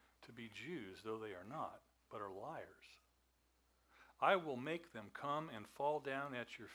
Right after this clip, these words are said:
feet and acknowledge that I have loved you,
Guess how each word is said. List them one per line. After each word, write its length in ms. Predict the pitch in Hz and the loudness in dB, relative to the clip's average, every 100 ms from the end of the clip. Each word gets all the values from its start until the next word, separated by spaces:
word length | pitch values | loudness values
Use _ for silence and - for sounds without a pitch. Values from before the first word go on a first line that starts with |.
| - | -8
feet 280 | 117 92 - - _ _ _ - _ - | -6 -8 -14 -20 _ _ _ -20 _ -6
and 100 | 110 | -4
acknowledge 760 | 95 113 123 120 101 92 - - _ | -2 2 4 4 2 -2 -12 -16 _
that 100 | 117 | -8
I 380 | 120 120 120 110 95 95 | 0 4 6 4 2 -6
have 140 | 110 101 | -8 -4
loved 240 | 98 - | -6 -6
you, 80 | - | -20